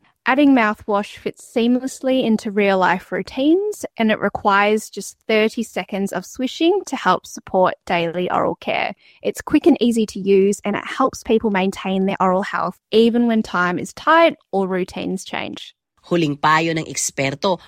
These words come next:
Speaker 2: huwag hayaang lumala ang kondisyon ng kalusugan ng buong bibig bago kumonsulta sa dentista o doktor.
Speaker 1: My key advice is to always think beyond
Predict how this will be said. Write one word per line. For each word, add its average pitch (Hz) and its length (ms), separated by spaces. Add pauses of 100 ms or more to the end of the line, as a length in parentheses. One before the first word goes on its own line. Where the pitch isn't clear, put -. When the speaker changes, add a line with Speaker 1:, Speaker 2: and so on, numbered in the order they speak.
(140)
Speaker 2:
huwag 220 320
hayaang 170 480
lumala 180 480
ang 240 240
kondisyon 208 640
ng 190 80
kalusugan 185 640
ng 180 160
buong 156 320
bibig 131 400 (240)
bago 135 400
kumonsulta 165 720
sa - 160
dentista 233 640 (320)
o 190 160
doktor. 208 720 (280)
Speaker 1:
My 220 220
key 294 240
advice 196 560
is - 240
to - 240
always 262 480
think 240 240
beyond 196 400